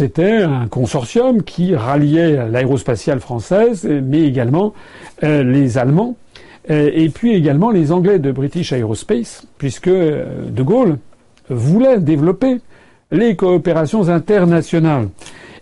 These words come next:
Il était contre l'Europe supranationale. D'ailleurs, il refusait l'entrée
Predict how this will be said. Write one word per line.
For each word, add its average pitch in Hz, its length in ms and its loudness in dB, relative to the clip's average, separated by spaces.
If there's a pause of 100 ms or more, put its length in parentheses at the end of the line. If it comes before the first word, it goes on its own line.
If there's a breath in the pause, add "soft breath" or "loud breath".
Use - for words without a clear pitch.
Il 165 180 2
était 151 220 0
contre - 640 -2
l'Europe 135 600 -2
supranationale. 170 960 0
D'ailleurs, 135 300 0
il 107 140 0
refusait 185 680 0
l'entrée 151 640 0